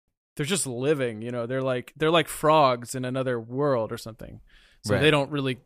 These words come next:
Speaker 1: they're not, I don't, I don't know. I, I don't know, like, if the natural progression of a, of a species would be to become, like, intel-,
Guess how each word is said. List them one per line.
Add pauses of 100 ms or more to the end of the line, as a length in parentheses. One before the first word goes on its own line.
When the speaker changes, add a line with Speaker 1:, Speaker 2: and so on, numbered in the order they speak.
(160)
Speaker 1:
they're
not, (1120)
I
don't, (120)
I
don't
know.
I, (580)
I
don't
know,
like, (520)
if
the
natural
progression
of
a, (140)
of
a
species
would
be
to
become,
like,
intel-,